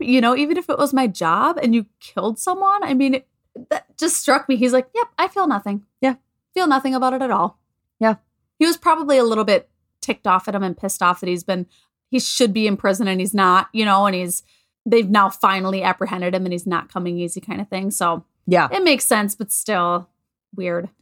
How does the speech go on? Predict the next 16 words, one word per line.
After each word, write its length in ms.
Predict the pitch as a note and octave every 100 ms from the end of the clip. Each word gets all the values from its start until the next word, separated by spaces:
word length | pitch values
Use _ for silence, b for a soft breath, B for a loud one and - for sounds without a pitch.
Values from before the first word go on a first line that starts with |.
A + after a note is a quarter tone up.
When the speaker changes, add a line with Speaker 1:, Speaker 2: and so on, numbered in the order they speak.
| -
Speaker 2:
Well, 140 | D#4+
and 80 | D#4+
he 100 | E4+
said 260 | - G#3 D#3+
it 160 | C4+
was 140 | G4+ -
a 60 |
clean 600 | - - A3+ A3 A3 A3
situation. 580 | - F3 D3+ C#3 C3+ B2
It 100 | C#3+
was, 220 | A3 F3+
there 140 | F3 G#3
was 160 | A3
no 140 | F#3 F#3
question 640 | - E3+ D#3+ - F2 E2+ - _ _ _ _ -
that 320 | E3+ D#3+ D3+